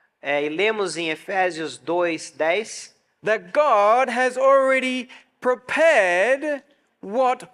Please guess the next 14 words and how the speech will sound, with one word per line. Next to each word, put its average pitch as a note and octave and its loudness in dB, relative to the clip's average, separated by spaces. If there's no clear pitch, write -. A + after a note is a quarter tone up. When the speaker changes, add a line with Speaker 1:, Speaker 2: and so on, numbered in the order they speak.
Speaker 2:
we B3 -6
need. G#3+ -6
Speaker 1:
Que F3+ -8
Deus F#3 -2
já B3 0
preparou A#3 0
aquilo F3+ -6
que E3+ -8
precisamos. C3 -8
Speaker 2:
And G#3 2
what C4 6
do C4+ -2
we B3+ 0
need? D#4+ 0